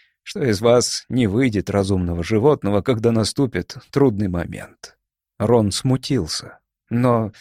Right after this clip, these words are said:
это же единственный выход из создавшегося положения, и, по-моему, он вполне приемлем».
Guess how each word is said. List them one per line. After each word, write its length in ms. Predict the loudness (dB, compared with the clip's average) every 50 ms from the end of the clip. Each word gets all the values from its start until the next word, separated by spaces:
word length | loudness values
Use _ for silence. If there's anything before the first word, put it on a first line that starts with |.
| -20 -20 -20 -20 _ _ _ -6
это 160 | -2 -2 0
же 220 | 2 4 4 4
единственный 960 | 2 0 -2 0 2 2 2 4 2 2 2 2 2 0 -2 0 0 0 2
выход 360 | 2 2 2 2 0 0 0
из 140 | 0 -2 2
создавшегося 640 | 2 2 2 4 4 2 2 0 -2 -4 -2 -2 -2
положения, 680 | 0 0 0 2 2 2 4 4 4 4 4 4 4
и, 80 | 4 4
по-моему, 580 | 2 4 2 2 4 6 4 4 6 6 4 4
он 120 | 2 0
вполне 400 | 0 2 2 4 4 4 2 2
приемлем». 680 | 2 2 0 2 4 4 4 2 4 2 0 -2 -2